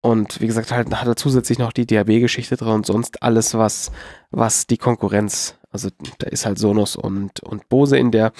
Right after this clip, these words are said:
in derselben Preisklasse. Ähm, hat sonst auch alles drin,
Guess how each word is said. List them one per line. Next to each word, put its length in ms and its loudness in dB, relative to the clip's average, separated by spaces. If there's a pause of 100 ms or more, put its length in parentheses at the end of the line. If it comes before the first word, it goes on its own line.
(240)
in 120 -4
derselben 320 2
Preisklasse. 640 -4 (760)
Ähm, 300 -8 (340)
hat 140 -2
sonst 380 2
auch 140 0
alles 200 2
drin, 340 0